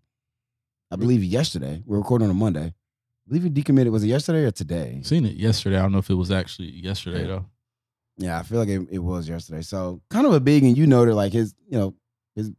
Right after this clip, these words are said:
Speaker 1: his friend Greg is committed to Iowa State. There's a number of Tampa Bay kids. Terrell Crosby from Lakewood just committed to Iowa State.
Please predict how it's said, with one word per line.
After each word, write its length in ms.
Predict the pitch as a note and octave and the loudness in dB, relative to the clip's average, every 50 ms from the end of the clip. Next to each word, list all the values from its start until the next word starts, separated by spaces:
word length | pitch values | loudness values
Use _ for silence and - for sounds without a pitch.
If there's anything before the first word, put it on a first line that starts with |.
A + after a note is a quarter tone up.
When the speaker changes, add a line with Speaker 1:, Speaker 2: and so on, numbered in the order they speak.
| _ _ _ - | _ _ _ -16
Speaker 1:
his 100 | - E2+ | -14 -10
friend 540 | - C#3+ F#3 F#3 C#3 A#2 A2+ A#2+ B2+ C3+ - _ _ _ _ _ _ _ - | -4 0 2 4 4 6 6 4 4 2 0 _ _ _ _ _ _ _ 0
Greg 320 | G2+ C3 E3 G#3 D#3+ A2+ G#2+ | 2 4 6 6 4 4 2
is 200 | G2+ F#2+ F#2 - | 0 -2 -4 -8
committed 340 | - - G2 G2+ G2 F2 | -4 -2 0 2 2 2
to 60 | E2+ E2+ | 0 -2
Iowa 300 | E2 E2 E2+ D#2 D#2+ D#2 | -2 -2 -2 -4 -4 -6
State. 340 | - E2+ E2+ F#2 G#2+ - _ _ _ _ _ _ _ _ _ _ - | -6 -4 -4 -4 -4 -6 _ _ _ _ _ _ _ _ _ _ 0
There's 140 | A#2+ D#3 E3 | 2 4 6
a 60 | B2+ | 6
number 440 | G#2+ G#2+ G#2+ B2+ D#3 E3+ C3+ B2 A2 | 6 6 4 4 4 6 6 6 6
of 300 | G#2+ G#2 F#2+ F2 - - | 6 4 0 -4 -8 -4
Tampa 240 | - G#2+ G#2 G2 F2+ | -2 0 0 0 0
Bay 120 | F#2+ F#2+ | -2 -4
kids. 260 | - - F#2 F2+ F2 | -4 -4 -4 -4 -4
Terrell 260 | - - F#2 F2 F2+ - | -6 -6 -4 -4 -4 -4
Crosby 480 | - B2 A#2+ A#2+ B2 A#2+ A2+ A#2+ A#2+ A2+ | 0 0 2 4 4 4 4 2 2 2
from 180 | G#2 F2 F2+ | 2 0 0
Lakewood 500 | G#2+ A2+ G#2+ - A#2 A#2 A#2 A#2 A2+ G#2 F#2 | 2 0 2 4 4 4 6 6 4 2 0
just 160 | G#2+ G2+ - | -4 -4 -2
committed 280 | A2+ G#2+ A2 G#2+ G#2+ G2+ | 0 0 0 0 -2 -4
to 60 | E2+ | -4
Iowa 300 | E2+ G2+ G#2 G#2 G#2 G#2 | -4 -2 0 0 0 -2
State. 460 | G2+ - G#2 G#2 G#2 G#2 G#2 G2+ - | -2 -4 -2 -2 0 0 -2 -2 -6